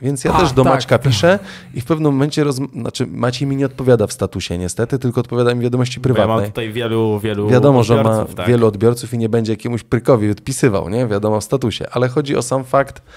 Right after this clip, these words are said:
Speaker 1: tego, że dochodzimy, ludzie może potrzebują tego powrotu, ale dla samych rozmów na statusy to raczej
Speaker 2: Nie no, w sensie ja
Speaker 1: not
Speaker 2: myślę, że
Speaker 1: this time.
Speaker 2: no, ja myślę, że my eksperymentalnie, już z Adamem zapowiedzieliśmy, że spróbujemy dla was, zobaczymy
Speaker 1: Na pewno
Speaker 2: i
Speaker 1: nie będziemy kupowali
Speaker 3: Jeżeli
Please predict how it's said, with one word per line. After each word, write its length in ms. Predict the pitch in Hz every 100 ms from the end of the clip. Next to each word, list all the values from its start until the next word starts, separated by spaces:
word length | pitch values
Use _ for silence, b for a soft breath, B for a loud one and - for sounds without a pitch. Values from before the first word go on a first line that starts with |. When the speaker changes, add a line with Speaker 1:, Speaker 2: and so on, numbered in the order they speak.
| B B
Speaker 1:
tego, 280 | - 123 127
że 400 | 113 120 120 117 120 B B B B _
dochodzimy, 920 | _ 113 120 117 135 123 143 139 131 127 120
ludzie 280 | 123 123
może 240 | 123 123 123
potrzebują 540 | 127 - 135 127 117
tego 240 | 113 107 107
powrotu, 440 | 107 101 120 120
ale 160 | 107 107
dla 180 | 113
samych 640 | 110 123 123 117 - - -
rozmów 560 | 113 110 113 113 104 -
na 120 | 107
statusy 560 | 107 104 - 117 - 120
to 260 | 123 117 -
raczej 440 | 110 104 127 101
Speaker 2:
Nie 120 | 185
no, 200 | 151 143 131 -
w 80 | -
sensie 380 | 185 175 175 170
ja 120 | 175
Speaker 1:
not 200 | 120 123
Speaker 2:
myślę, 140 | 175
że 200 | 165 165
Speaker 1:
this 240 | 101 - -
time. 380 | 95 95 92 80 _ 165
Speaker 2:
no, 240 | 180 139
ja 140 | 175
myślę, 200 | 190 185
że 140 | 175 175
my 320 | 175 170 175
eksperymentalnie, 920 | 160 - 170 160 160 156 156 160 160 160 _
już 220 | 151 147
z 60 | -
Adamem 300 | 151 151 147
zapowiedzieliśmy, 460 | - 147 135 139
że 120 | 131 143
spróbujemy 560 | - 160 151 151 202
dla 240 | 196 151 151
was, 240 | 202 -
zobaczymy 640 | 151 151 147 - 175 220 208
Speaker 1:
Na 140 | 131
pewno 220 | 123 143
Speaker 2:
i 40 | 156
Speaker 1:
nie 60 |
będziemy 240 | 135 131 131
kupowali 360 | 127 127 120
Speaker 3:
Jeżeli 160 | 117 110